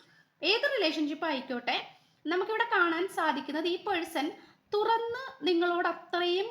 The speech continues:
ഒരു സത്യസന്ധമായിട്ടുള്ള രീതിയിൽ സംസാരിക്കാത്ത ഒരു, ഒരു പ്രകൃതക്കാരനായിട്ട് കാണിക്കുന്നുണ്ട്. അതായത് നിങ്ങളായിട്ട്, നിങ്ങളായിട്ട് റിലേഷൻഷിപ്പിലായതിനു ശേഷം നിങ്ങൾ ഒരുപക്ഷെ ആഗ്രഹിക്കുന്നതെല്ലാം, ആ, വെട്ടിത്തുറന്ന് പറയണം,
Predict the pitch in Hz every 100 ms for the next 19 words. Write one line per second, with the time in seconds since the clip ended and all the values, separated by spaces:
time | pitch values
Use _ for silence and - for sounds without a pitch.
0 | - 294 339 311 302 339 330 330 339 359
1 | 320 311 302 311 311 269 269 269 339 320
2 | 311 - 330 330 330 330 359 339 339 -
3 | 403 494 - 330 339 381 370 - _ _
4 | _ _ - 403 427 392 - - _ _
5 | - 381 320 320 320 320 302 294 294 330
6 | 311 311 339 262 247 254 269 214 - -
7 | _ _ - 339 415 440 480 403 370 415
8 | 359 320 - 262 359 - 330 339 339 349
9 | 330 294 294 311 285 294 359 302 269 277
10 | 330 - 269 269 233 294 - - - -
11 | 339 359 466 480 427 427 440 392 349 339
12 | 330 339 339 349 311 311 320 370 - 285
13 | 277 269 302 339 330 302 277 302 320 269
14 | 254 247 294